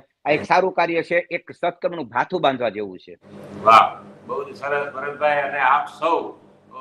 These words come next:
Speaker 2: આપની, આપની સાથે જોડાયેલા તમામ લોકો આ પુણ્યનું ભાથું ખરેખર બાંધી રહ્યા છે અને બીજા લોકોને પણ પ્રેરણા આપી રહ્યા છે. તો, અ, ખાલી હું એટલું જ પૂછીશ કે આપના સુધી કોઈને પહોંચવું હોય તો એ કઈ રીતે સંપર્ક કરી શકે આપનો?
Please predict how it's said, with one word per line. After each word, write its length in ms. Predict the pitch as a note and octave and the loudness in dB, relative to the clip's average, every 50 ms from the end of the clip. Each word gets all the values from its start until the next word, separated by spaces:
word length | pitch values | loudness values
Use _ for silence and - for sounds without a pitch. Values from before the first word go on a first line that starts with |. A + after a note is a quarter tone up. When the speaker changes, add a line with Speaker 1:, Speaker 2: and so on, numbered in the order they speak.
| C3 B2+ C3 C3 C3 - | -14 -12 -12 -12 -8 -8
Speaker 2:
આપની, 340 | C3 C#3 D3 C#3+ C#3+ C#3+ B2+ | -8 -8 -8 -10 -16 -16 -12
આપની 340 | B2+ - - - C#3+ C#3 | -12 -12 -12 -14 -18 -18
સાથે 280 | B2+ C3 C3 C3 C3+ C3+ | -12 -10 -10 -10 -10 -14
જોડાયેલા 460 | B2 B2 B2+ B2+ C3 C3 B2+ B2+ B2+ | -14 -12 -8 -6 -6 -6 -6 -8 -10
તમામ 520 | B2+ - C3 - D3+ D3+ D#3 D3+ C#3+ C#3 C#3 | -10 -10 -8 -2 0 2 2 2 0 -4 -6
લોકો 520 | C#3 C3+ C3+ C3+ B2 - - - - - - | -8 -10 -8 -10 -10 -12 -12 -14 -16 -8 -4
આ 360 | A#2+ B2 B2 A#2+ A#2+ A#2 A2 | -2 0 0 0 -2 -4 -6
પુણ્યનું 600 | G#2 G2+ G#2 B2+ B2+ C3+ C3+ C3 C3 B2+ B2 B2 | -10 -14 -18 -20 -16 -14 -14 -14 -12 -14 -16 -12
ભાથું 760 | G#2+ G#2+ A2+ A#2 - - - C3+ C3 B2+ B2 A#2+ A#2 - - | -8 -8 -8 -8 -10 -14 -16 -16 -14 -14 -16 -18 -20 -18 -14
ખરેખર 580 | A#2+ A#2+ C3 C#3 - - C#3 C#3 C3 B2 B2 B2 | -12 -12 -12 -12 -12 -10 -8 -8 -8 -8 -10 -8
બાંધી 320 | A2+ A#2 A#2 A#2 B2 B2+ | -8 -8 -8 -8 -10 -14
રહ્યા 320 | B2+ B2+ C3 C3 C3+ C3 B2 | -12 -12 -10 -8 -8 -8 -10
છે 240 | - G2+ C#3+ D3+ D3 - - - - - - - - - | -10 -10 -10 -10 -10 -12 -14 -18 -18 -18 -18 -20 -12 -6
અને 280 | - - D3+ E3 D#3+ D#3 | -4 2 6 6 6 8
બીજા 300 | D#3 D#3 D#3 F3 F3+ F3+ | 8 6 8 8 6 6
લોકોને 380 | E3+ F3 F3 F3 F#3 E3+ F3 F3 | 4 4 2 0 0 -2 -2 -6
પણ 240 | F3 E3+ E3 D#3 | -6 -6 -6 -6
પ્રેરણા 420 | D3 D3 - C#3+ D3+ D#3 D#3+ D#3+ D#3+ | -6 -8 -10 -10 -8 -6 -4 -2 -2
આપી 300 | D#3 D3+ D3 D3 D3 D3 | -2 -2 -4 -6 -8 -8
રહ્યા 300 | C#3+ C#3+ D3 C#3+ C#3 C#3 | -6 -6 -6 -6 -8 -12
છે. 240 | - D#3 D#3+ D#3+ D#3+ - - - - - - - | -14 -14 -16 -16 -16 -20 -20 -20 -20 -20 -18 -10
તો, 80 | E3 F3 F3 E3+ E3+ E3 | -8 -6 -2 0 0 0
અ, 500 | E3 - - - D3+ D3 D3 D3 D3 D3 | -2 -2 -4 -4 -2 -2 -2 -4 -4 -4
ખાલી 440 | - D#3 D#3+ E3 F3 F3 F3 F3 E3 | -2 -2 -2 -2 -4 -6 -8 -6 -6
હું 240 | D#3+ D#3+ E3+ E3+ E3 | -4 -4 -4 -2 -2
એટલું 300 | E3 D#3+ D#3+ - F#3 F3 | -2 -4 -4 -8 -10 -10
જ 120 | E3 D3 | -10 -10
પૂછીશ 440 | D#3 E3 E3+ - F3+ F3 E3+ F3 - | -10 -12 -12 -10 -8 -8 -8 -8 -6
કે 320 | D#3 E3 E3 E3 E3 E3 | -4 0 2 2 2 0
આપના 420 | D#3+ C#3+ C#3 C#3+ C#3+ - E3 E3+ E3 | 0 -2 -2 -2 -2 -4 -6 -6 -6
સુધી 280 | D#3+ D#3+ D#3+ D3+ D#3+ | -6 -10 -10 -10 -10
કોઈને 300 | D#3+ E3 D#3+ D#3+ D#3+ D#3+ | -8 -6 -6 -6 -6 -6
પહોંચવું 400 | D3+ - D3 D3+ D#3 D#3 - D#3+ | -8 -8 -8 -8 -8 -10 -10 -10
હોય 140 | D#3+ D#3+ D#3+ | -10 -10 -10
તો 120 | D3+ D3+ D3+ | -10 -10 -10
એ 100 | D#3 D3+ | -10 -10
કઈ 280 | - D#3 D#3+ E3 E3 | -8 -6 -6 -6 -6
રીતે 220 | E3 D#3 D#3 C#3 - | -6 -8 -12 -12 -12
સંપર્ક 540 | - C3 C3 C3 - - C#3+ A#2+ A#2 G#2+ | -12 -14 -14 -14 -12 -12 -12 -12 -12 -16
કરી 180 | C3 C3 B2+ - | -18 -20 -20 -20
શકે 240 | G#2+ G2+ - - A2+ | -20 -20 -20 -12 -10
આપનો? 340 | A2+ G#2 G2 G2+ G2+ G2+ | -8 -8 -8 -10 -14 -20